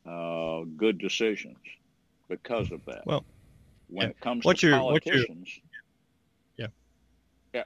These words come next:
Speaker 1: when it comes to
Speaker 2: Go ahead.
Speaker 1: politicians, I wanna make the contrast here before I stop.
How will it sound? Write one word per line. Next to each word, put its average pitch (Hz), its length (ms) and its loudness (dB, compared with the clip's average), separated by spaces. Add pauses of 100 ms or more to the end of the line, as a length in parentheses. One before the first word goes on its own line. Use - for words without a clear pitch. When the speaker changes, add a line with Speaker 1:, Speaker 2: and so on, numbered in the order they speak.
Speaker 1:
when 107 160 -10
it - 80 -16
comes 143 260 -8
to - 80 -4
Speaker 2:
Go 143 60 0
ahead. 123 120 2
Speaker 1:
politicians, 139 560 -8
I 98 40 -14
wanna 120 200 -12
make 123 240 -12
the 107 80 -16
contrast 110 680 -14
here 92 160 -18
before 98 400 -12
I 90 60 -10 (380)
stop. 101 380 -10